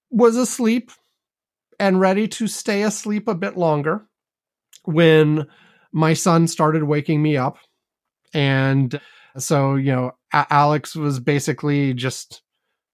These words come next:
ma-, making it clear he was ready to be awake and it would be nice if I was too. But he did that for a couple minutes and then went downstairs. And I'm like, "Okay, good. He's gone. I'll go back to sleep."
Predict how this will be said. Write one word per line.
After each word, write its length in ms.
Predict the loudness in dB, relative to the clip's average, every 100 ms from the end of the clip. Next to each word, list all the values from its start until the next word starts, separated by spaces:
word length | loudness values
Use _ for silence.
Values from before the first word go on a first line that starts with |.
| _ _
ma-, 320 | 0 4 4
making 440 | 4 4 4 2 2
it 160 | 2
clear 240 | 2 2 2
he 140 | 2
was 220 | 2 2
ready 240 | 0 -2 -2
to 120 | -4
be 80 | -4
awake 380 | -4 -2 -4 -4
and 380 | -2 -4 -4
it 40 | -4
would 160 | -4
be 80 | -2
nice 260 | -2 -4 -6
if 140 | -8
I 100 | -6
was 320 | -6 -6 -8
too. 260 | -8 -8 -6
But 220 | -4 -4
he 360 | -2 0 0 -2
did 180 | -4 -2
that 240 | -2 0
for 280 | 0 2 2
a 60 |
couple 260 | 0 -4 -2
minutes 340 | 0 0 -2 -4
and 80 |
then 100 | -2
went 160 | -2 -4
downstairs. 640 | -6 -8 -10 -14 -14 -16
And 100 | -10
I'm 120 | -8 -8
like, 160 | -6
"Okay, 260 | -8 -8 -12
good. 220 | -12 -12
He's 160 | -12 -8
gone. 260 | -8 -8
I'll 80 | -10
go 140 | -10
back 220 | -10 -10 -14
to 60 |
sleep." 280 | -20 -20 -20